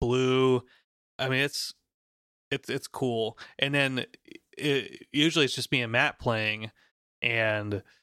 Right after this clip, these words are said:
you know, you have to set the sails, you have to lower the sails down,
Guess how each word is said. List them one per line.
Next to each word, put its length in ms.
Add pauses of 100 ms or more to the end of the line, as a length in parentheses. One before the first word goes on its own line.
(280)
you 120
know, 40
you 100
have 180
to 160
set 300
the 80
sails, 440
you 40
have 120
to 100
lower 300
the 80
sails 320
down, 460